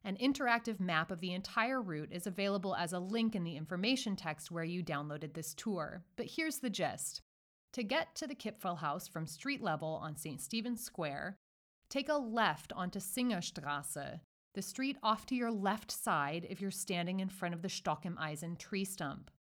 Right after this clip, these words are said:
You'll know you're heading in the right direction if you see a McDonald's on your right. A couple blocks down, you'll see an apothecary, or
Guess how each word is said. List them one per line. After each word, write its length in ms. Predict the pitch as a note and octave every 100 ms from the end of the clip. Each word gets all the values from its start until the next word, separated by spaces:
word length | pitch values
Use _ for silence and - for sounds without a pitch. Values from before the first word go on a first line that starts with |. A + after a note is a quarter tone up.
| _ _ _ _ _ _ _ _
You'll 180 | G#3+ A3+
know 320 | A3+ B3 C#4
you're 200 | D4+ D4+
heading 360 | B3 A3 G3+ G3
in 60 |
the 100 | F#3
right 200 | E3+ D#3
direction 600 | - F3 A3+ - A#3 A3+ G#3+
if 100 | A3+
you 100 | B3
see 200 | B3 C#4
a 40 |
McDonald's 640 | C#4 C4+ G3 F3 F3 E3+ -
on 200 | D#3 D#3
your 100 | D#3+
right. 500 | D#3+ D3+ C3+ - - _ _ _ _ _ _ _
A 80 | F#3+
couple 300 | - D#4 D#4+
blocks 360 | C4+ C4+ C4 -
down, 420 | G#3 F#3+ G3 G#3+
you'll 140 | G#3+ F#3
see 160 | G3
an 80 | E3+
apothecary, 880 | D#3 - C#4+ C#4+ A3+ E3+ D3 D#3 B3 A#3+
or 220 | D#3+ D#3